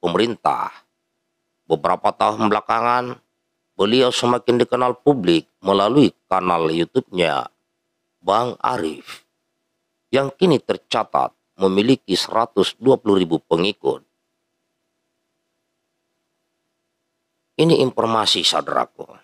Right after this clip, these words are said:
yang kita tahu semua. Bang Arif ini mengajak kita terus untuk berbuat kebaikan. Dan sekarang sudah mendahului kita.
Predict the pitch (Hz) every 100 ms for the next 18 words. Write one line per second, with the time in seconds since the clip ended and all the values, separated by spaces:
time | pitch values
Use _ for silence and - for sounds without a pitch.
0 | _ _ _ _ _ 101 - 131 123 113
1 | 107 92 85 78 - - 90 87 76 -
2 | _ _ _ _ _ _ _ _ _ _
3 | _ _ _ _ _ _ _ - 110 117
4 | - 120 117 - 120 120 104 104 95 -
5 | 90 - 87 82 78 - - - _ _
6 | _ _ _ _ _ _ _ _ _ _
7 | _ _ _ _ _ _ - 147 117 101
8 | 92 85 82 - 80 82 104 - 107 78
9 | _ _ _ _ _ _ _ _ _ _
10 | _ _ _ _ _ _ - 82 - 82
11 | 85 101 101 90 98 95 92 90 92 104
12 | 98 107 - - - -